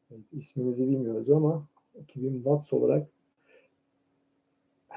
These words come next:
selamlar. Evet, ilk soru Hasan'dan geldi.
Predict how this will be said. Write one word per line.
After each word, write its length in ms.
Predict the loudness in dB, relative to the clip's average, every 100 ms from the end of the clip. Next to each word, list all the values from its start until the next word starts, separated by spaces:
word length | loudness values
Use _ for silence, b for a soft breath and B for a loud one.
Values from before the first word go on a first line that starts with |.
| B B
selamlar. 760 | -12 -8 -4 0 4 4 0 B B B B B B _ _ _ _ _ _ _ _ _ _ _ _ _ _ _ _ _ _ _ _ _ _ _ _ _ _ _ _ _ _ _ _ _ _ _ _ _ _ 10
Evet, 240 | 12 12
ilk 160 | 10 6
soru 320 | 8 12 12
Hasan'dan 560 | 10 6 8 10 8 10
geldi. 580 | 10 10 8 4 2